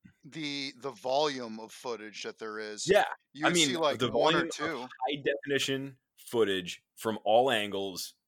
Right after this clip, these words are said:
Speaker 2: immediately assembled for your consumption, you know, and, and I say immediately, within the day.
Speaker 1: <laughs> And the only time that there would be footage was if it was pre-planned. <laughs>
Speaker 2: <laughs> Yeah, yeah, that's right. We, we got all of, uh,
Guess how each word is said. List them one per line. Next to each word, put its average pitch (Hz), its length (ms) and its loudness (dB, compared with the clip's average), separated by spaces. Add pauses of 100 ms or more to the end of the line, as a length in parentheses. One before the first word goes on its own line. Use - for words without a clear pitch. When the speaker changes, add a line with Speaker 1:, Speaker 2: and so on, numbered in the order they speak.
(160)
Speaker 2:
immediately 113 880 -4
assembled 95 640 -2 (200)
for 120 240 0
your 107 280 2
consumption, 92 720 -6 (340)
you 107 60 -6
know, 98 100 -2
and, 101 140 -2
and 98 260 -2
I 90 80 0
say 90 200 -4
immediately, 80 440 -10
within 117 260 2
the 110 60 -2
day. 85 200 -2 (200)
Speaker 1:
<laughs> - 180 -4
And 180 120 2
the 175 120 8
only 175 220 8
time 170 280 8
that 175 120 0
there 160 160 6
would 160 200 2
be 156 100 2
footage 143 400 0
was 139 200 -2
if 147 120 -4
it 151 40 -2
was 147 200 -2
pre-planned. 156 760 2 (200)
<laughs> - 200 -8 (240)
Speaker 2:
<laughs> - 80 -2
Yeah, 151 180 6 (680)
yeah, 170 160 12
that's 165 200 8
right. - 1120 2
We, 170 220 0 (380)
we 151 80 0
got 180 160 6
all 165 340 6
of, 160 40 4 (240)
uh, 120 100 4